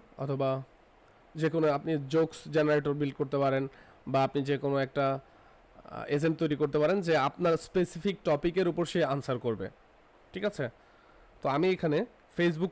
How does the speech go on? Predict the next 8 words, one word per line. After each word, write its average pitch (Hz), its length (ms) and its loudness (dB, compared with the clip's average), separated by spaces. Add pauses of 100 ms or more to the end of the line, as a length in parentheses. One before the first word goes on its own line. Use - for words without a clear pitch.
পোস্ট 175 300 0
জেনারেটর 135 500 2 (220)
বানাবো, 107 380 -6 (1040)
Facebook, 131 560 0 (1500)
Facebook 139 420 -2 (1040)
পোস্ট 180 420 2
জেনারেটর, 131 640 0 (500)
জেনে-, 123 400 -4